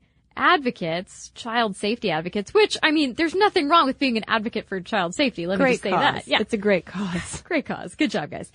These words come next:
Speaker 1: But there was this huge push for playground, playground regulations. Okay, that sounds good, right? However, one of those guys who was one of the original advocates behind this push for,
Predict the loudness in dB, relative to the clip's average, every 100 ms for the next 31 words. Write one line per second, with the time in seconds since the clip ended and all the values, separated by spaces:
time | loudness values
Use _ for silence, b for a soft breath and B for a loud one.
0 | B B _ 4 4 0 -8 _ _ -2
1 | -2 -2 -6 -10 -6 -2 0 -2 -6 -6
2 | -2 -2 -2 -10 -6 -2 -2 -4 -4 0
3 | 2 2 0 -4 -4 -2 2 2 0 -2
4 | -2 -2 0 -2 -4 -8 -12 -16 -4 -4
5 | -2 -2 -4 b b b -4 -4 -2 0
6 | 2 0 -4 -8 -6 -6 -10 -4 0 2
7 | 0 b b _ 4 4 4 2 2 2
8 | 2 2 2 0 2 2 2 0 -2 -2
9 | 2 2 0 -2 0 0 0 -2 -4 -2
10 | -2 -4 -8 -10 -12 -6 -4 -2 -4 -6
11 | -6 -6 -8 -6 -4 -4